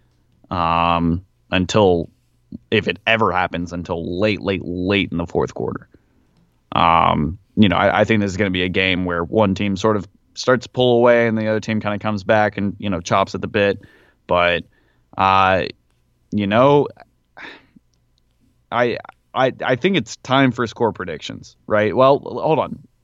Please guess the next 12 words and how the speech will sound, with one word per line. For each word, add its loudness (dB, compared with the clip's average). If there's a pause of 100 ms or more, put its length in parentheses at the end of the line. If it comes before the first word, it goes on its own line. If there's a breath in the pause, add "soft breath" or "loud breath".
(300)
Like 4
I've 0
said 2
before, -6
the 0
X 0
factor 2
in 0
this -2
game -2
for -4
me 0